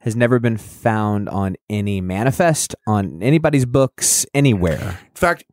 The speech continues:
Speaker 2: so this is really interesting. So there are several places that track all ships and shipwrecks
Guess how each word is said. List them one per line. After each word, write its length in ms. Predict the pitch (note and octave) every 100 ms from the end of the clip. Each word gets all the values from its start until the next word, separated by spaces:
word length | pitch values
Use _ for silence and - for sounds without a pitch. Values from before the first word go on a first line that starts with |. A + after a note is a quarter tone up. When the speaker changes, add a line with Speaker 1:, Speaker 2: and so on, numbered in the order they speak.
| _
Speaker 2:
so 180 | - D#3
this 160 | F3 E3
is 140 | C3+
really 240 | C3+ C3+
interesting. 360 | B2+ A2+ A2+ A2
So 160 | - B2
there 220 | B2+ D#3
are 160 | D3
several 440 | A#2+ - D3 D#3 E3
places 640 | - B2+ B2+ - G#2+ A2
that 300 | A#2 A2 -
track 500 | - C#3 A2+ G#2+ - _ _
all 480 | C#3+ D3+ D3 C#3+ C#3+ _ -
ships 600 | - - E3+ - - - - - - _ D#3
and 320 | D#3 E3 D3
shipwrecks 800 | - D#3 D3+ C#3 C3 D3 -